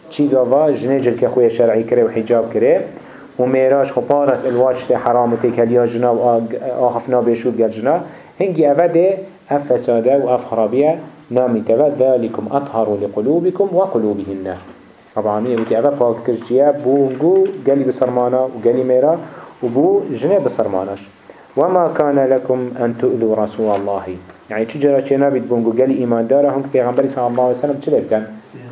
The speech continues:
Speaker 1: ازیادن هر نوع ازیادانه که هبید. هر نوع ازیادانه که پیغمبری هبی صلی الله علیه وسلم چه آخفتن بید، چه کریار بید، چه نبید و حرام و گناه که مازنه. مروی بسرمان تو بیا خود پارزی. ولا أن تنكحوا أزواجه من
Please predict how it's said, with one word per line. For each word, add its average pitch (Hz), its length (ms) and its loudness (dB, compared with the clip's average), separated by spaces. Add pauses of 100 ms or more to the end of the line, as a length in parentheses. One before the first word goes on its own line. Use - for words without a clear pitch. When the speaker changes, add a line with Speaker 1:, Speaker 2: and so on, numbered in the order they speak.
(160)
Speaker 1:
ازیادن 120 460 0
هر 190 220 0
نوع 151 200 2
ازیادانه 120 640 2
که 107 140 -4
هبید. 95 280 -6 (540)
هر 180 200 0
نوع 185 240 2
ازیادانه 143 720 2
که 135 60 2
پیغمبری 123 500 0
هبی 110 120 0
صلی 110 180 -2
الله 107 160 2
علیه 101 120 0
وسلم 120 180 -2
چه - 200 0
آخفتن 120 480 0
بید، 101 200 -8
چه - 160 0
کریار 160 460 2
بید، 196 200 2 (420)
چه 127 180 0
نبید 131 320 0
و 117 40 0
حرام 135 420 0
و 131 80 0
گناه 123 260 0 (120)
که 127 60 2
مازنه. 117 480 2 (360)
مروی 123 220 4
بسرمان 123 420 0
تو 151 80 -4
بیا 156 120 2
خود 156 160 0
پارزی. 107 520 0 (640)
ولا 151 460 2
أن 135 160 -2
تنكحوا 135 600 0
أزواجه 127 560 2
من 117 280 0